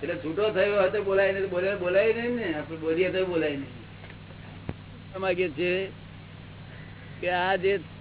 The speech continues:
હવે અમારો આવો ભાવ નથી. અમે મન વચન કાયાથી આ જગત કોઈ પણ જીવને દુઃખ ન હોય અમારે, અમારી ભાવ છે. એટલે અમારો, અમારો અભિપ્રાય આ રીતનો છે. અને ગયા અવતારનો અભિપ્રાય આ રીતનો છે. અભિપ્રાય બદલાઈ ગયો.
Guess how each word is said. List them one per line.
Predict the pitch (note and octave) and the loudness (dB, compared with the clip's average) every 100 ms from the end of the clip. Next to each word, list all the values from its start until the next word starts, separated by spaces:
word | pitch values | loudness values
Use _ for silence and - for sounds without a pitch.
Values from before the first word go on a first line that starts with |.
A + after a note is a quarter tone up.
| - - - - - - - | -14 -14 -14 -14 -14 -14 -6
હવે | C3 E3+ | 2 4
અમારો | G3+ F#3 F#3 G#3+ | 6 6 6 8
આવો | G#3 F3+ F3+ G#3+ | 8 8 8 6
ભાવ | F3 F#3 G3+ | 6 6 6
નથી. | G#3+ G#3+ G3+ F#3+ | 4 4 6 6
અમે | E3 F3+ F#3 F3 - - - | 6 2 2 0 -6 -14 -6
મન | D#3 G3 | -2 0
વચન | G3+ F#3 F3+ | 0 -2 0
કાયાથી | F#3+ F#3+ D#3+ F#3+ | 2 2 2 2
આ | F#3+ | 4
જગત | G3 F#3 | 2 -2
કોઈ | E3 F#3+ | 0 4
પણ | G3+ G#3+ | 6 4
જીવને | F#3 F#3+ | 4 2
દુઃખ | F#3+ F#3+ | 2 -2
ન | D#3 | 0
હોય | G3 F3+ F#3+ F#3 | 0 0 2 0
અમારે, | F3+ F3+ F3 D#3 - | 2 2 0 -6 -6
અમારી | D#3 F3+ F3+ | -2 2 2
ભાવ | E3+ E3 E3 | 4 2 2
છે. | D#3+ | 2
એટલે | E3+ D#3+ | 0 2
અમારો, | D3+ D#3 F#3+ F#3 F3+ - - - - - - - - - C3+ | 0 2 4 4 2 -4 -14 -16 -16 -16 -16 -16 -16 -10 -4
અમારો | D3 F3 F#3+ F#3+ | 2 4 6 6
અભિપ્રાય | D#3 G3 G3 G3 | 8 8 8 4
આ | G3 F3 G3+ | 4 6 6
રીતનો | G3+ E3 G#3 | 4 2 -2
છે. | D#3+ G3 F#3 B2+ - - - - - - | 2 4 2 0 -8 -16 -16 -16 -16 -6
અને | E3 F#3 | 0 2
ગયા | E3+ F3+ G#3 | 4 4 6
અવતારનો | G3+ G#3 G3+ | 6 4 4
અભિપ્રાય | G3 F#3+ G3 G3+ | 8 8 8 8
આ | G3 G3+ G#3+ | 6 6 6
રીતનો | G3+ F#3 G3 | 6 4 4
છે. | F#3+ B3 - - - - - - - - - - - - - - - - - | 6 6 4 -4 -10 -16 -16 -16 -14 -14 -16 -16 -16 -16 -16 -16 -16 -10 0
અભિપ્રાય | F#3 G3+ G#3 G3 | 8 8 10 6
બદલાઈ | F#3+ G#3 G#3+ | 6 8 10
ગયો. | F3 E3 | 10 8